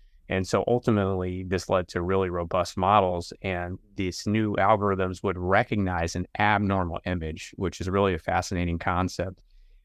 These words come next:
Um, and in this follow-up paper, we were able to significantly improve our ability to predict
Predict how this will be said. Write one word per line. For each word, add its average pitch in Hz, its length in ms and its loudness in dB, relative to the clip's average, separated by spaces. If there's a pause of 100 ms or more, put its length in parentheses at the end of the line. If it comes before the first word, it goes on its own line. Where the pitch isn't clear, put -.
(100)
Um, 90 340 0
and 104 140 2
in 104 140 2
this 107 160 0
follow-up 110 420 4
paper, 98 400 -2
we 90 180 -4
were 90 120 -4
able 92 320 -2
to 90 240 -4
significantly 95 640 -2
improve 92 320 -4
our 87 140 2
ability 90 400 0
to - 180 -8
predict 90 580 -2